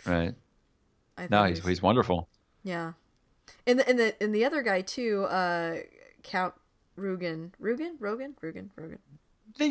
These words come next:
Speaker 2: Is
Speaker 1: it's,
Speaker 2: it
Speaker 1: it's,
Speaker 2: Rugen?
Speaker 1: it's spelled Rugen, but I, they pronounce it Rogan in the
Speaker 2: Oh, okay,
Speaker 1: movie, so
Speaker 2: okay,
Speaker 1: I've
Speaker 2: okay.
Speaker 1: always said Rogan.
Speaker 2: Okay, Count Rogan,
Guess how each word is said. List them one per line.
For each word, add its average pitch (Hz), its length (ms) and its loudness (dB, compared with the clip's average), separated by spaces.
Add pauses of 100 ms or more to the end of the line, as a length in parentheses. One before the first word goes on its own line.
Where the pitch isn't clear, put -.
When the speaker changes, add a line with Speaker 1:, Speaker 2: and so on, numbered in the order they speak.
Speaker 2:
Is 269 40 6
Speaker 1:
it's, - 140 2
Speaker 2:
it - 0 -
Speaker 1:
it's, 247 200 4
Speaker 2:
Rugen? - 40 -2
Speaker 1:
it's 202 240 10
spelled 247 380 10
Rugen, 196 500 8
but 185 120 2
I, 147 220 6
they 180 160 4
pronounce 196 400 6
it 139 60 4
Rogan 131 380 8
in 113 80 4
the 254 60 12
Speaker 2:
Oh, 247 140 12
okay, 110 200 8
Speaker 1:
movie, 180 40 6
so 143 160 4
Speaker 2:
okay, - 20 12
Speaker 1:
I've 156 180 12
Speaker 2:
okay. - 20 12
Speaker 1:
always 110 260 6
said 101 200 -2
Rogan. 92 400 0
Speaker 2:
Okay, 226 180 4
Count 220 260 4
Rogan, 196 320 2